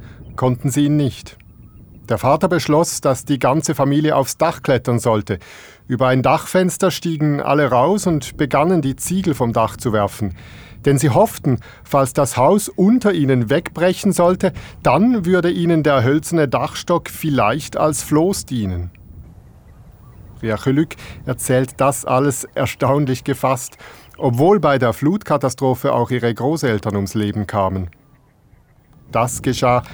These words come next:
einige hundert Meter weiter. Ihrem Onkel war es dort zwar gelungen, im reißenden Wasser ein großes Stück Treibholz zu packen. Damit wollte er sich, die Tante und die Großeltern aus dem bröckelnden Haus wegflößen.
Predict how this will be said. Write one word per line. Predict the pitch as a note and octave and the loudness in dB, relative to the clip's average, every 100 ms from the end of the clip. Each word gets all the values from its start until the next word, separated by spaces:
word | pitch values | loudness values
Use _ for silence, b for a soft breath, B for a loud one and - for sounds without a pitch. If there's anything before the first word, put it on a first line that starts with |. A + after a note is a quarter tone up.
| B B | B B
einige | A#2+ D3 D#3+ D3+ A#2+ | 0 0 2 0 2
hundert | C#3 C#3 C3 | 2 0 2
Meter | C3 C3+ D3 A#2 | 2 2 0 2
weiter. | A#2 D3 - F2 _ _ _ - | 2 0 -2 -4 _ _ _ -2
Ihrem | D3 E3 | 2 4
Onkel | F3+ A#3 A#3+ | 4 4 4
war | E3+ D#3 | 2 2
es | D3+ | 2
dort | - E3 F#3+ | 2 2 0
zwar | - D3 D3+ C3+ | -6 0 2 2
gelungen, | C3 A#2+ D#3+ A#3+ A3 B B B | 2 2 2 2 0 B B B
im | D3 C3 | 0 2
reißenden | B2+ D3 G#3+ - E3 C3 | 4 2 2 2 2 4
Wasser | A#2+ E3 - D#3+ | 2 2 2 2
ein | C3 C3+ | 2 2
großes | B2+ C#3+ F#3 - | 2 2 2 -2
Stück | - D3+ D3+ - | -6 -6 -8 -4
Treibholz | B2+ C#3+ E3+ A#2 G#2+ - | 0 0 0 -2 -2 -4
zu | B2 | -4
packen. | - A2+ - G2+ B B B | -2 -2 -2 -6 B B B
Damit | - C#3 G3+ G3+ | 0 4 4 4
wollte | D#3 C#3+ D#3+ | 2 2 2
er | C#3 | 0
sich, | B2+ F#3 A3 - - B B B | 0 0 -2 -6 -16 B B B
die | C3 | -6
Tante | B2 C#3 F#3+ G#3+ A3+ G3 | 0 2 2 2 0 0
und | - C#3+ B2+ - | 0 0 0 -6
die | C3 | -2
Großeltern | B2+ D#3+ D#3+ F3 E3+ E3+ | 2 2 2 0 2 2
aus | D3+ C3+ | 2 0
dem | D3 B2+ | 0 0
bröckelnden | A#2 C3 D3+ F3 D3 C3+ B2 F#2+ | 2 0 0 0 0 2 0 2
Haus | B2+ D3 C#3+ | 2 2 0
wegflößen. | B2+ C#3+ - B2+ A2 G2 - G2+ | -2 -2 -2 -2 -2 -2 -6 -8